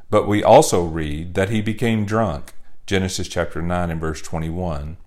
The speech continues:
We read of Peter who had the great confession about our Lord's identity, "Thou art the Christ, the Son of the living God,"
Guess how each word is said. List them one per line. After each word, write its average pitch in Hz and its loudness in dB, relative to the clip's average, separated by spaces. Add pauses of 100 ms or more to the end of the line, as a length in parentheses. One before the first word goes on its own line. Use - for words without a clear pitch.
(640)
We 110 4
read 113 4
of 90 -2 (160)
Peter 98 0
who 95 -2
had 95 4
the 95 0
great 95 0
confession 110 0
about 87 2
our 95 6
Lord's 95 2
identity, 107 -2 (420)
"Thou 82 2
art 92 4
the 120 0
Christ, 104 6
the 85 -6
Son 87 0
of 87 -4
the 87 -2
living 92 -2
God," 82 4